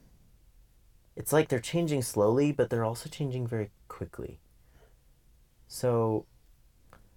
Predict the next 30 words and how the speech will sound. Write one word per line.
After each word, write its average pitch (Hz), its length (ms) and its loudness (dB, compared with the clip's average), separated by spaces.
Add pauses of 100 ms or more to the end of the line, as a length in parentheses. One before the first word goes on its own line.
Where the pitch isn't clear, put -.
(240)
I 117 240 2
might 113 320 2
just - 260 -8
be, 92 240 -6
like, 76 200 -2
super 107 340 -4
naively 85 540 -2
hopeful, 78 640 -6 (2250)
but 98 140 4
I 92 40 6
really 101 280 2
do 85 280 -4
feel 76 540 -4
like 67 240 -10
things 67 400 -12
are 71 180 -10
changing. 73 540 -10 (920)
Perspectives 82 640 -4
are 78 80 -4
changing. 82 580 -10 (760)
The 87 100 2
more 95 420 4
that 85 180 0
we 78 120 -6
talk 85 320 -6
about 82 300 -4
this, 82 260 -6
the - 120 -10
more 76 360 -6
that - 180 -10